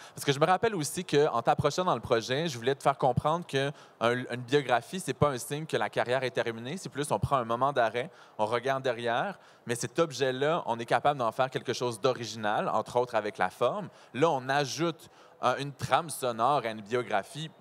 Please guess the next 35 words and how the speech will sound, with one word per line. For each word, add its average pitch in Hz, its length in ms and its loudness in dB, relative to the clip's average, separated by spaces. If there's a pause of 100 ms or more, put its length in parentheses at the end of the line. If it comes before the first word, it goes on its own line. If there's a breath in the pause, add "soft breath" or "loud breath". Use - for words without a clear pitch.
(100)
Je - 60 -20
connais 143 240 2
pas 170 120 2
beaucoup 143 220 -4
d'artistes 131 380 -4
qui - 80 -6
ont 104 80 0
fait 90 160 -4
ça. 170 280 -2 (460 loud breath)
Euh, 98 600 2 (300)
et 139 160 -4 (100)
tu - 240 0
as 139 80 4 (760)
presque - 580 0 (200)
tout 190 160 -6
fait. - 400 -10 (140)
Quatre-vingt-dix-neuf 156 960 -4
pour - 180 -2
cent 160 180 -2
de 143 60 -8
l'album, 117 360 2
t'as 110 120 0
composé, 139 600 -2
t'as 120 200 2
écrit, 135 340 -8
t'as 120 160 -2
joué 117 400 -6 (300 loud breath)
des 113 240 -4
instruments, 139 560 -2
t'as 120 140 0
réalisé, 135 600 -2
t'as 113 140 -2
fait 147 160 -2
la 113 120 2
technique. 147 720 -6